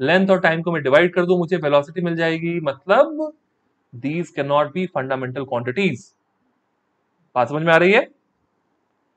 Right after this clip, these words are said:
नंबर टू, physical quantities measured and the result is expressed as N U। N is the number and U is the unit। ठीक है, तो पूछा गया कि N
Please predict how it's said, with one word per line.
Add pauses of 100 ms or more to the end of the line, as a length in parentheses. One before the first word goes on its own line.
(600)
नंबर
टू, (760)
physical
quantities
measured (760)
and
the
result
is
expressed
as
N
U। (240)
N
is
the
number (800)
and
U
is
the
unit। (1600)
ठीक
है, (720)
तो
पूछा
गया
कि
N